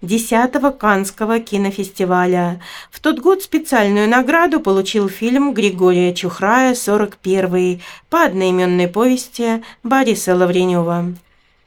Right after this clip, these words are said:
Сегодня темы литературных очерков Андре Мура актуальны как никогда. Роль писателя в современном мире, чему мы служим,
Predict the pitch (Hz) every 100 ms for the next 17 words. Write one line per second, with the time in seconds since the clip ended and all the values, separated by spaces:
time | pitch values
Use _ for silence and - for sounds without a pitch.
0 | _ - 330 359 392 359 359 - 359 381
1 | 349 302 302 277 277 294 277 277 269 269
2 | 254 247 247 247 247 247 262 254 277 311
3 | 339 330 - - 247 277 277 262 254 226
4 | 226 220 214 202 202 180 180 180 190 -
5 | _ - 226 285 285 233 220 202 208 220
6 | 220 220 196 180 185 190 196 190 185 185
7 | 185 180 185 185 185 _ _ - 185 202
8 | 254 220 - 185 180 175 185 185 202